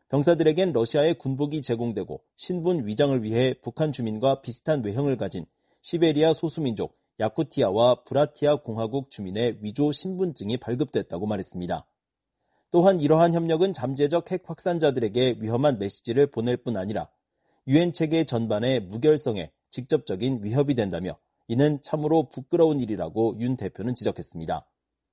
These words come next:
이 같은 한국의 발언에 북한은 강하게 반발했습니다.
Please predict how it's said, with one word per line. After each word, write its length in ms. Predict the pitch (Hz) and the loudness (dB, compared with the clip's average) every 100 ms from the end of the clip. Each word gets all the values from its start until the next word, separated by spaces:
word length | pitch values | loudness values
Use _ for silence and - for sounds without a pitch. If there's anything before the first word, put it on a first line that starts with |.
| _ _ _ _ | _ _ _ _
이 80 | 135 | 4
같은 260 | 170 175 185 | 4 4 2
한국의 420 | 202 196 185 190 | 0 -2 2 4
발언에 300 | 175 170 190 | 4 4 2
북한은 400 | 160 143 151 175 | -2 0 0 0
강하게 440 | - 139 143 151 | -2 -2 0 0
반발했습니다. 800 | 139 120 107 101 - 90 87 76 | 2 2 0 -4 -6 -6 -6 -6